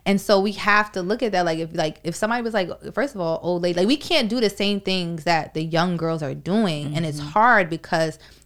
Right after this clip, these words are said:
Speaker 1: this is an era of trend. This is an era of youthfulness. This is it. So where do we draw the line between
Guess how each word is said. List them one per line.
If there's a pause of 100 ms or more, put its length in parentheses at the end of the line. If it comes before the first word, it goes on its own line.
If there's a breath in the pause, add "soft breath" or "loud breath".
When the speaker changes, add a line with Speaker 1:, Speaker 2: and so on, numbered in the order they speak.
(120)
Speaker 1:
this
is
an
era
of
trend.
This
is
an
era
of (220)
youthfulness.
This
is
it.
So
where
do
we
draw
the
line
between